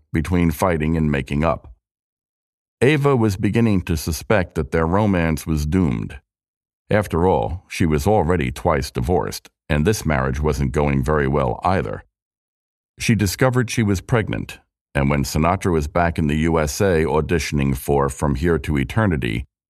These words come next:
she quietly took a few days off from the film, flew to London, and had an abortion. When Frank got cast in the movie and returned to Hollywood to film it, Ava began having affairs with various crew members on the Mogambo set.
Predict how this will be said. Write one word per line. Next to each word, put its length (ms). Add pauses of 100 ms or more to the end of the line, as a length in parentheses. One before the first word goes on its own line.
she 180
quietly 500
took 220
a 60
few 260
days 320
off 200
from 200
the 80
film, 460 (640)
flew 320
to 120
London, 540 (240)
and 140
had 200
an 140
abortion. 560 (1080)
When 160
Frank 320
got 240
cast 380
in 80
the 100
movie 380
and 160
returned 480
to 80
Hollywood 500
to 80
film 320
it, 140 (680)
Ava 240
began 380
having 340
affairs 580
with 140
various 560
crew 260
members 480
on 180
the 60
Mogambo 640
set. 280